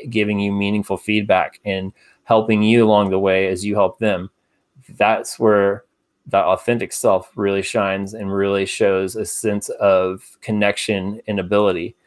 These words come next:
versus the ideal self is, "Oh, I got this, everything's fine." But on the inside, the bridge is burning and there's no way across.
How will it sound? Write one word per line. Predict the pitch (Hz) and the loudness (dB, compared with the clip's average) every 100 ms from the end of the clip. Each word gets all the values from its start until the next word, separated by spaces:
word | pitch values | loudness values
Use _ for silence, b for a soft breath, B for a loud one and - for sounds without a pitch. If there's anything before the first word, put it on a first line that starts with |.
| _ _ | _ _
versus | 107 95 98 92 | 0 0 0 -2
the | 95 | 0
ideal | 92 95 113 135 | 2 4 6 6
self | 127 98 92 92 | 6 4 4 2
is, | 95 95 90 | 0 -2 0
"Oh, | 123 117 | 4 4
I | 113 | 6
got | 117 117 | 2 2
this, | 85 107 | -6 -6
everything's | 104 101 92 | -4 -8 -4
fine." | 123 113 85 90 95 | 0 0 0 -6 -10
But | 98 | -6
on | 101 | -2
the | 113 | 0
inside, | 117 113 101 98 101 110 | 0 2 4 2 0 -10
the | 101 | -6
bridge | 107 107 101 | 0 0 -2
is | |
burning | 98 107 101 95 92 - | 0 0 2 -2 -6 -10
and | 98 | -6
there's | 98 107 | -4 0
no | 104 | 0
way | 98 92 | 2 0
across. | - 104 82 - - | 2 2 2 -2 -14